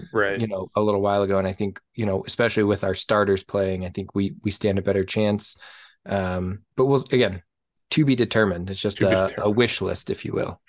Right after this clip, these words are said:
Speaker 1: Right, right. Okay, so here's my question for you before we hop into Sporting Kansas, okay? So there are, what, three colors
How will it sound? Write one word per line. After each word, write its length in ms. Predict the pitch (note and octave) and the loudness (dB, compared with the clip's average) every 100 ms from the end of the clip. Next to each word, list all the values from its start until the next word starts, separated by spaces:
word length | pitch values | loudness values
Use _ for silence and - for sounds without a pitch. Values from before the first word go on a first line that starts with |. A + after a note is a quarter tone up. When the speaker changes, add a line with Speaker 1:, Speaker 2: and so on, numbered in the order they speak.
| - - | -12 0
Speaker 1:
Right, 340 | A2+ G2+ G#2 - - | 2 2 -2 -10 -4
right. 180 | A#2+ A#2+ - - - C3 | -4 -4 -10 -20 -4 0
Okay, 240 | A#2 G#2+ | 0 -2
so 160 | - A#2+ | 0 0
here's 260 | E3 E3 D3+ | 2 2 0
my 80 | |
question 340 | D3 C3+ C3+ B2 | -2 -2 0 -4
for 160 | - | -4
you 200 | B2 A2+ G#2 | -2 0 -2
before 260 | G2 G#2 | -4 -2
we 120 | G2+ | 0
hop 260 | G#2+ G2+ - | 0 -2 -4
into 120 | G2+ | -10
Sporting 400 | - - G2 F#2+ | -6 -2 -2 -2
Kansas, 440 | - G2 F2 F#2+ - | -4 -4 -4 -10 -8
okay? 360 | A2 G#2+ G2+ G#2 _ _ - - - - - | -2 0 0 -2 _ _ -20 -18 -16 -18 -2
So 420 | - A2+ G#2+ G2+ F#2+ - _ _ _ _ _ _ _ _ - - - _ _ _ _ _ _ _ _ _ _ _ _ _ _ _ _ _ _ _ _ _ _ - | 2 4 4 2 -4 -10 _ _ _ _ _ _ _ _ -20 -20 -20 _ _ _ _ _ _ _ _ _ _ _ _ _ _ _ _ _ _ _ _ _ _ 2
there 180 | D3 C#3 | 4 6
are, 280 | A#2+ A#2 | 4 4
what, 280 | G#2+ A2 - - - - - | 4 2 -2 -12 -16 -6 0
three 760 | A#2 A2+ A#2+ C#3+ D#3 D#3+ C#3+ - _ _ - | 0 2 2 2 0 -2 -4 -12 _ _ -6
colors 580 | - B2 B2 C#3+ C#3 | 0 0 0 -4 -6